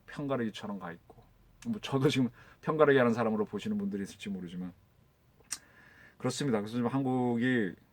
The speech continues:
좀 위기로 가고 있습니다. 경제도 안 좋고 뭐 하나 잘 되는 것도 없고 그렇다고 개혁이 쭉쭉 나가지도 않을 거고. 근데 안보가 흔들리면 많이 흔들리는데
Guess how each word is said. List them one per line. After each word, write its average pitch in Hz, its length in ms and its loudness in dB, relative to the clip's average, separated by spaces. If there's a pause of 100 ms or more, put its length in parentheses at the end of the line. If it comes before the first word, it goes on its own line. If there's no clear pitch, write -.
(100)
좀 117 220 -4
위기로 131 360 0
가고 98 260 -6
있습니다. 87 420 -8
경제도 98 420 -6
안 90 120 -4
좋고 92 380 -14 (100)
뭐 104 220 -6
하나 110 140 -4
잘 95 200 -6
되는 104 180 -2
것도 98 260 -6
없고 98 320 -12
그렇다고 - 340 -4
개혁이 110 260 -2
쭉쭉 139 280 -6
나가지도 101 360 -2
않을 87 160 -8
거고. 92 320 -12 (960)
근데 - 280 -14
안보가 117 520 0
흔들리면 113 440 0
많이 98 220 -2
흔들리는데 98 640 -4